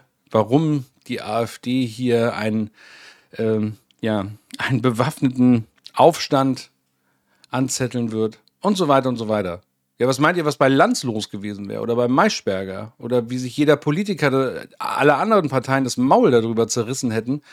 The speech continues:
wenn die A F D so etwas hätte verlauten lassen? Bei den Grünen Stille. Die einzigen, die wirklich auf diese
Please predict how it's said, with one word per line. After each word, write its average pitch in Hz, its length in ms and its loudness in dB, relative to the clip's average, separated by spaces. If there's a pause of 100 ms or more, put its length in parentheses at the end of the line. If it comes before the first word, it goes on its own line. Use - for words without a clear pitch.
(220)
wenn 123 120 -4
die 127 140 -4
A 127 120 0
F 120 120 -6
D 143 180 0
so 127 340 0
etwas - 440 0
hätte 139 180 -6
verlauten 123 500 -6
lassen? 98 440 -14 (720)
Bei 120 120 -2
den 120 200 0
Grünen 123 580 -2 (600)
Stille. 98 520 -6 (880)
Die 120 80 -4
einzigen, 180 540 -2 (920)
die 143 400 -2 (380)
wirklich 147 320 -6
auf 120 140 -4
diese 135 480 0